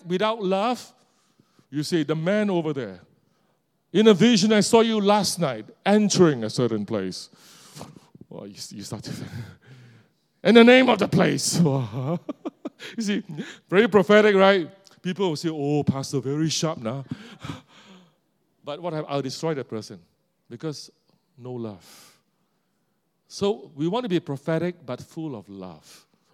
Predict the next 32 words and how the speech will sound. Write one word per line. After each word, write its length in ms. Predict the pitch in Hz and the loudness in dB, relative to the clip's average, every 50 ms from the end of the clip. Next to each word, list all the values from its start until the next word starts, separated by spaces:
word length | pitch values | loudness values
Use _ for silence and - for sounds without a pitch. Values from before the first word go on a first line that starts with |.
| _ - | _ -8
Amen. 300 | 165 160 165 175 175 160 | -8 -6 -6 -8 -8 -8
We 120 | 160 165 | -8 -8
want 220 | 165 185 220 240 202 | -6 -6 -8 -6 -6
to 80 | 190 | -4
restore, 560 | 139 135 131 - - - - 170 151 117 104 | -4 -2 -4 -4 -6 -6 -6 -6 -4 -6 -6
not 220 | 120 170 240 254 - | -8 -10 -10 -10 -8
tear 200 | - 277 277 294 | -4 -4 -4 -2
down. 440 | 302 294 302 302 269 190 120 - - _ _ _ _ _ _ _ _ _ _ | -2 -2 -2 -2 -4 -6 -10 -16 -20 _ _ _ _ _ _ _ _ _ _
So 280 | - - 262 233 226 - _ - | -8 -8 -6 -6 -8 -12 _ -2
every 300 | 247 285 269 330 311 233 | -2 -2 0 -2 -4 -4
gift 400 | 180 139 - 262 294 269 - 220 | -6 -6 -4 -4 -4 -4 -6 -8
of 180 | 175 139 - | -8 -8 -8
God 400 | 139 127 120 120 131 147 175 190 - _ _ _ _ _ _ _ _ _ _ _ _ _ | -8 -6 -6 -6 -6 -8 -10 -12 -14 _ _ _ _ _ _ _ _ _ _ _ _ _
can 180 | - 185 180 175 | -4 -4 -4 -4
be 240 | 170 170 160 160 - _ _ _ _ | -4 -6 -8 -10 -12 _ _ _ _
abused, 760 | 139 117 - - 156 165 147 110 - - - - - - - - _ _ _ _ _ _ _ | -12 -10 -6 -4 -2 -2 -2 -2 -4 -6 -8 -8 -10 -14 -20 -20 _ _ _ _ _ _ _
wrongly 480 | - 131 165 180 190 196 202 196 190 202 | -12 -8 -6 -4 -4 -4 -4 -4 -4 -4
used 600 | 196 190 165 120 135 170 170 151 131 117 - - | -4 -6 -6 -6 -4 -4 -4 -4 -4 -6 -8 -10
because 320 | 131 - - 156 143 - | -12 -10 -10 -10 -10 -10
of 100 | 131 101 | -14 -14
a 40 | 107 | -12
lack 220 | 107 110 107 - | -14 -14 -14 -16
of 140 | 92 85 _ | -20 -20 _
love. 220 | 92 85 80 _ _ _ _ _ _ _ _ _ _ _ | -20 -20 -20 _ _ _ _ _ _ _ _ _ _ _
So 140 | - 262 240 | -8 -8 -6
we, 260 | 202 185 214 220 233 | -4 -4 -6 -6 -6
we 180 | 196 185 175 170 | -6 -4 -4 -4
really 380 | 147 175 214 233 240 247 233 | -4 -4 -6 -6 -6 -6 -8
say, 180 | 185 - 208 175 | -6 -6 -8 -8
"God, 460 | 135 117 156 170 196 208 220 220 - _ _ _ - - _ _ | -8 -6 -4 -2 -2 -2 -2 -6 -8 _ _ _ -20 -20 _ _
fill 420 | - - - - 311 339 349 320 | -18 -16 -4 -2 0 0 2 2
everyone 640 | 262 240 214 220 226 202 180 180 170 175 185 208 196 | 2 2 2 0 -2 -2 -2 -2 -2 -4 -4 -8 -10